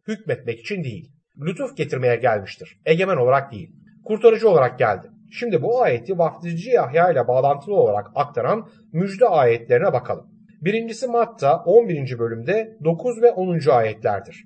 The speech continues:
"Öyleyse ne görmeye gittiniz? Bir peygamber mi? Evet, size şunu söyleyeyim. Gördüğünüz kişi peygamberlerden de üstündür. İşte habercimi senin önünden gönderiyorum.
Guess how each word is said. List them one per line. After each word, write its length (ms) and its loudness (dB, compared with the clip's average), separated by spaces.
"Öyleyse 600 4
ne 100 8
görmeye 420 6
gittiniz? 600 -12
Bir 240 -4
peygamber 580 2
mi? 180 -8
Evet, 340 2
size 340 0
şunu 220 -6
söyleyeyim. 480 -6
Gördüğünüz 600 2
kişi 360 -8
peygamberlerden 920 0
de 40 -4
üstündür. 600 -8
İşte 260 0
habercimi 560 2
senin 380 -4
önünden 420 -2
gönderiyorum. 600 -6